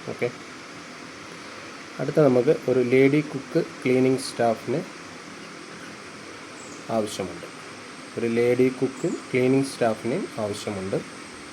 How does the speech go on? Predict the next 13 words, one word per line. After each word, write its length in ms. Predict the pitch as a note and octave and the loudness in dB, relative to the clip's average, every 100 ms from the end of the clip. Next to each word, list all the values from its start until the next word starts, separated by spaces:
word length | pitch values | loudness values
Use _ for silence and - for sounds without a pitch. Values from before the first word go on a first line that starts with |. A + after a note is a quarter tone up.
| - - - - - | -14 -14 -14 -12 -2
അത് 220 | A2+ C#3+ - - | 2 2 0 -2
ഒരു 220 | C3 A#2 A2+ A2 G#2+ A2 | 4 6 8 6 6 4
ഹോസ്പിറ്റലിലേക്കാണ്. 880 | B2 - C3+ B2 A#2+ A2 - G2+ E3 - - - - A2 | 2 0 -2 2 4 4 0 -4 -4 -8 -12 -14 -12 -4
ഓക്കെ. 220 | - C#3 C3+ | 0 0 0
ലേഡീസ് 300 | A2 A2+ - | 0 0 0
ഹോസ്റ്റലിലേക്കാണ്. 680 | A2 - A2+ A2 - G#2 A2 - - - - - - - - - - - | 0 0 0 0 0 -6 -6 -10 -14 -14 -14 -14 -14 -14 -14 -14 -10 -4
അപ്പം 380 | A2+ A2 A2 A2 | 0 2 2 6
താമസവും 400 | B2+ B2+ C3+ D3+ | 6 6 4 0
ഭക്ഷണവും 320 | C3+ - B2 | 0 0 2
എല്ലാം 300 | A2 A2+ - | 2 0 -2
അവർ 120 | A2+ G#2+ G#2+ | -2 0 0
തന്നെ 120 | G#2+ | -2
കൊടുക്കുന്നതാണ്. 600 | G#2+ G2+ G2 G#2 G2 G#2 | -2 -2 -2 -4 -4 -4